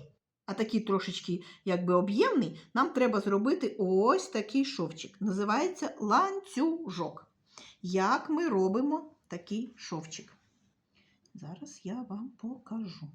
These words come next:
Дивіться. Вузлик ховаємо, ховаємо, да, наізнанку. А тепер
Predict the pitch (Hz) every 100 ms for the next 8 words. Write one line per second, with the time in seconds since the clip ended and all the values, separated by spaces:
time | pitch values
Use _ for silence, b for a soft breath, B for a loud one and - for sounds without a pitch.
0 | - _ _ _ _ - _ _ b b
1 | b b b - 196 180 - - - _
2 | _ _ _ _ - _ _ _ _ _
3 | _ _ _ B B B B 170 240 349
4 | 185 165 - - _ _ _ _ - -
5 | 202 214 180 160 143 143 - _ _ _
6 | _ _ _ _ _ _ _ _ _ 101
7 | - _ _ _ - - _ _ _ _
8 | _ - 381 180 135 156 226 370 - _
9 | _ _ _ - 170 370 269 277 233 -
10 | 170 165 196 220 - 226 277 277 160 143